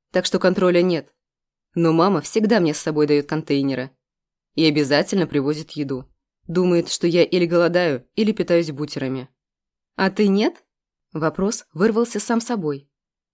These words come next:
"Доставка", хмыкнул Костя. "Ну и домработница за доплату готовит. А ещё я сам в состоянии сделать что-то простое.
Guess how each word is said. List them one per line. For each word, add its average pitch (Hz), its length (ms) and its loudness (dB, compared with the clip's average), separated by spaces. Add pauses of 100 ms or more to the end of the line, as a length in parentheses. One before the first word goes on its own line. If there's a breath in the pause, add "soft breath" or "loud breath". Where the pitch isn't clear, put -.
(560)
"Доставка", 165 840 0 (400)
хмыкнул 190 440 -2
Костя. 175 460 -4 (540)
"Ну 202 180 4
и 240 40 4
домработница 165 680 2
за 143 120 -6
доплату 156 380 0
готовит. 147 520 -4 (500)
А 165 80 -4
ещё 165 280 0
я 175 140 2
сам 190 200 -2
в - 20 -4
состоянии 156 540 0
сделать 143 380 0
что-то 170 300 -2
простое. 143 540 -4